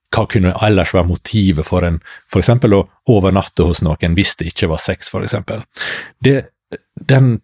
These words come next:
type på en måte mistenkeliggjøring og, eh, og manglende tillit til det påståtte offeret,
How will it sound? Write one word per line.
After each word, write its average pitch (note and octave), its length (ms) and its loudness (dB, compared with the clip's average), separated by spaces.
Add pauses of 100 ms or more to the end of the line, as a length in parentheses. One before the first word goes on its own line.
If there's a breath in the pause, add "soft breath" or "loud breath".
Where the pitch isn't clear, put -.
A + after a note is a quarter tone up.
type A#2 240 2
på - 80 -2
en A2 60 4
måte A#2+ 160 2
mistenkeliggjøring F2 960 2
og, F2 320 0 (180)
eh, F2 460 0 (160)
og F#2 400 0
manglende G#2 480 0
tillit F#2+ 600 0 (260)
til F2 400 0 (560)
det - 100 -2
påståtte G#2+ 400 0
offeret, A2 460 2